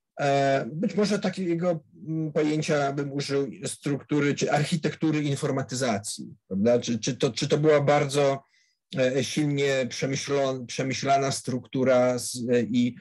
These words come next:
architektura z, z elementami, które prioryte-, priorytetyzowali w określonych okresach i czy rzeczywiście to, co priorytetyzowali, dawało im, e, to, co można chyba nazwać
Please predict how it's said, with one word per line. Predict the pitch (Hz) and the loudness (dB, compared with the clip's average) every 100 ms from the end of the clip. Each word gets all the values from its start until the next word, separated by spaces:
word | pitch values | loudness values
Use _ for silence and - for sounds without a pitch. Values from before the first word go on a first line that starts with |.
| - _ _ | -16 _ _
architektura | 131 117 143 131 - 139 131 131 131 135 127 | -2 0 0 0 0 0 4 4 4 2 0
z, | 117 117 123 | -2 -4 -4
z | |
elementami, | 135 139 127 127 131 131 123 113 | 0 0 0 -2 -2 -2 -4 -4
które | 120 120 | -2 -2
prioryte-, | - 143 139 147 - | -2 -4 -4 -6 -4
priorytetyzowali | 135 139 139 143 143 139 135 139 143 135 | 0 2 2 0 -4 -4 -2 0 0 -2
w | |
określonych | 143 131 - 135 127 139 | -6 -6 -4 -2 -2 -4
okresach | 123 131 135 - 139 143 - _ | -4 0 0 2 0 -2 -10 _
i | 147 | -6
czy | 147 | -4
rzeczywiście | 123 127 139 143 147 | -4 -4 -2 0 0
to, | 156 | 2
co | 143 139 | 0 0
priorytetyzowali, | 139 135 127 131 131 131 131 135 139 - | 2 0 0 -2 -4 -2 0 0 0 -4
dawało | 123 110 131 131 135 135 | -4 0 0 2 0 0
im, | 120 123 127 135 _ _ _ _ _ _ _ _ _ _ - | -2 -4 -2 -6 _ _ _ _ _ _ _ _ _ _ -8
e, | 135 135 123 | -2 -2 0
to, | 160 | -2
co | - 156 | 0 0
można | 156 151 156 | 2 2 0
chyba | 151 160 | 0 -2
nazwać | 170 175 151 170 170 - - | 0 0 0 -2 -2 -6 -16